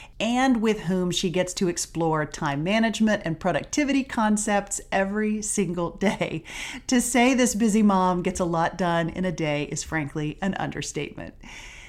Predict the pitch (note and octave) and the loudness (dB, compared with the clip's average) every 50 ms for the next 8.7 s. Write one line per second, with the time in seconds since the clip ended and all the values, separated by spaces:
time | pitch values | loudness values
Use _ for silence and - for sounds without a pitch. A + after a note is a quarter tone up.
0 | - - - - G#3 C#4 - - D4+ D#4 A#3+ C4 A#3+ A#3+ A#3+ A#3+ - B3 G#3+ G3 | -20 -18 -4 2 4 4 6 6 6 6 8 8 8 8 6 6 6 6 6 6
1 | F#3 F3+ - F#3 F#3 F3+ F3 F3 F3 E3+ - - - G3 F#3 - G#3+ G3 G3+ - | 6 4 2 2 2 4 4 4 2 0 0 2 2 2 4 4 4 2 2 2
2 | A3 A3+ C4 E4 G4 - - - - F#3 F#3 - - F#3+ F3 E3 - - F3 E3 | 2 2 2 0 0 -2 -4 -2 -2 -2 -2 -2 -2 -2 -4 -2 -2 -2 -2 -2
3 | D3+ - - E3+ D#3+ D3+ - E3+ D3+ - - - - D3 C#3+ C3+ C#3+ - G3 A3 | -2 -2 -2 -4 -4 -2 -2 -4 -4 -4 -4 -4 -2 -2 -2 -2 -2 -2 -2 -2
4 | C#4+ D#4+ - - - - G3 A3 B3 C#4 D#4 E4+ E4 - - G3 F#3 E3+ - - | -2 -4 -8 -8 -8 -4 -2 0 2 2 2 2 0 2 2 2 2 2 -2 -4
5 | - E3+ D#3+ D3 D3 D3+ D#3+ - - - F#3+ F3+ E3+ F3 F#3+ G3 G3 - - G3 | -4 -4 -2 -2 -2 -4 -4 -6 -6 -4 0 2 2 4 2 2 -2 -4 -2 -2
6 | G3 F#3+ - F#3+ F3+ E3+ E3+ E3 - - E3 D#3+ D#3+ D#3 D#3 D3+ D3 D#3 D#3+ D#3 | -2 -2 -2 -2 -2 -2 -2 -4 -6 -6 -4 -4 -4 -4 -4 -4 -4 -4 -4 -4
7 | - D3 D#3 D#3+ E3 E3 D#3+ D#3+ D#3+ - - - D#3+ D3 C#3+ C#3+ C#3+ C#3+ C#3+ C#3+ | -2 -2 -2 -2 0 0 0 0 -2 -4 -10 -8 -4 0 2 2 4 2 0 -2
8 | - - D#3 C3+ - F3+ G#3 A#3+ B3 A3 F3+ E3 E3+ G3+ | -4 -6 -8 -6 -2 0 2 4 4 4 2 0 -2 -4